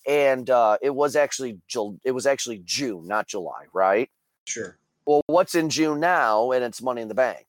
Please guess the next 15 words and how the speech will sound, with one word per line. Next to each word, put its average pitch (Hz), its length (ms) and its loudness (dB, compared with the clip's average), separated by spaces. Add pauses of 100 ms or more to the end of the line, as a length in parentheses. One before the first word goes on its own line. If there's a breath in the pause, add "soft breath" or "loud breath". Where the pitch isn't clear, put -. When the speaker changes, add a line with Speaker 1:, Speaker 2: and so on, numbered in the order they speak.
(360)
Speaker 1:
So 151 220 2
Money 202 280 2
in 196 80 -2
the 165 60 0
Bank 170 360 0
is 113 100 -8
pretty 147 240 0
much 120 340 0
this 131 280 0
new 120 640 -4 (200)
generation's 110 920 -2
King 123 260 -14
of 101 60 -12
the 90 80 -12
Ring, 98 280 -10